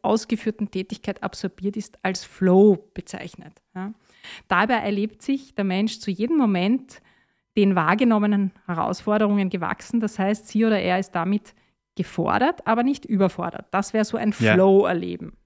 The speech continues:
Speaker 1: Ja.
Speaker 2: Es ist so dieses Gefühl, wenn man, ich hoffe, ich nehme dir jetzt nichts vorweg,
Speaker 1: Nein,
Speaker 2: äh, wenn man
Speaker 1: bitte.
Speaker 2: so, ja, die Zeit, die Zeit nicht mehr spürt, oder?
Speaker 1: Ja, Zeit und Raum vergisst, genau.
Speaker 2: Ja.
Speaker 1: Ja, genau das. Ähm, vielleicht an unsere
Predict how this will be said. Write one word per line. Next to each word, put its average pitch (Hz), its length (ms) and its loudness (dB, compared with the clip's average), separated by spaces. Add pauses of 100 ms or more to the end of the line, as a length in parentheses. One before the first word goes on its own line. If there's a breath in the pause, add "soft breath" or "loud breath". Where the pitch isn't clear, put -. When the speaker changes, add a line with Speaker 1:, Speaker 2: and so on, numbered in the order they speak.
(120)
Speaker 1:
Ja. 208 180 -8 (280)
Speaker 2:
Es 120 160 -12
ist 120 140 -6
so 151 60 -4
dieses 131 280 -4
Gefühl, 180 380 0
wenn 131 120 0
man, 131 400 0 (240)
ich - 120 -2
hoffe, 156 180 4
ich 131 60 2
nehme 139 160 4
dir 143 60 4
jetzt 131 120 -2
nichts 160 200 -2
vorweg, 127 360 0
Speaker 1:
Nein, 269 140 6
Speaker 2:
äh, 277 60 4
wenn - 60 4
man 151 100 4
Speaker 1:
bitte. 247 120 2
Speaker 2:
so, 156 200 2 (840 loud breath)
ja, 170 80 6
die 151 140 0
Zeit, 160 340 2
die 170 120 2
Zeit 156 260 2
nicht 131 100 2
mehr 113 80 0
spürt, 98 240 -4
oder? 143 280 -2 (180 loud breath)
Speaker 1:
Ja, 311 180 2
Zeit 254 260 -2
und 339 160 2
Raum 233 200 4
vergisst, - 560 -8
genau. 269 180 4
Speaker 2:
Ja. 117 220 4 (240)
Speaker 1:
Ja, 226 140 -2 (280)
genau 247 300 0
das. 185 340 -4 (440 loud breath)
Ähm, 208 340 2 (400)
vielleicht 233 300 0
an 254 80 0
unsere 254 420 0